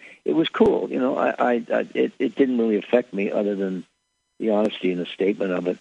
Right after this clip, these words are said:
when I wrote it. And that was, you know, after My Way and She's a Lady, I started just doing my own thing again. So between,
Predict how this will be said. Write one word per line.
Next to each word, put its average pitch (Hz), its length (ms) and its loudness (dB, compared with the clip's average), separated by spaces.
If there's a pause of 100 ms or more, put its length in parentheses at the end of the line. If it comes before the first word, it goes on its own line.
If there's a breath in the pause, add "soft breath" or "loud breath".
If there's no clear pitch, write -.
when 95 300 -10
I 92 60 0
wrote 101 340 2
it. 92 140 -2
And 98 160 -6
that 117 180 0
was, 113 220 0 (680)
you - 80 -6
know, 120 140 2
after 131 260 0
My 117 240 2
Way 127 140 2
and 113 80 -2
She's 120 200 -2
a 117 40 -2
Lady, 113 260 2
I 110 60 0
started 117 260 0
just 107 200 -2 (140)
doing 110 220 -2
my 101 140 0
own 98 180 -4 (160)
thing 127 200 0
again. 90 440 -4
So 101 100 -4
between, 98 560 -4